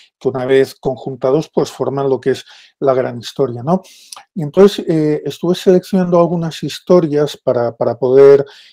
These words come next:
explicaros esta noche y finalmente me decanté por dos historias.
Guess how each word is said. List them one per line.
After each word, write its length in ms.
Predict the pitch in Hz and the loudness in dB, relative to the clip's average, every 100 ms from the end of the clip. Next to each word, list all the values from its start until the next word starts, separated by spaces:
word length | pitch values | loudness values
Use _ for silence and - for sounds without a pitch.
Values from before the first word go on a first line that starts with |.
| - | -12
explicaros 560 | 131 - 147 143 139 139 | -10 -6 -4 0 0 -2
esta 240 | - 135 | -10 -6
noche 440 | 151 180 - 151 202 _ _ _ _ _ _ _ | -2 -4 -4 -8 -8 _ _ _ _ _ _ _
y 140 | 415 214 | -16 -10
finalmente 680 | - 175 165 160 156 175 180 - _ - | -2 0 0 -2 2 0 0 -14 _ -6
me 140 | 151 | -2
decanté 540 | 143 139 139 131 151 151 | 0 2 0 0 -2 -2
por 360 | - 143 131 | 0 0 2
dos 260 | 135 135 - | 2 0 -2
historias. 720 | 131 - 120 107 110 98 | -10 -10 -10 -10 -10 -16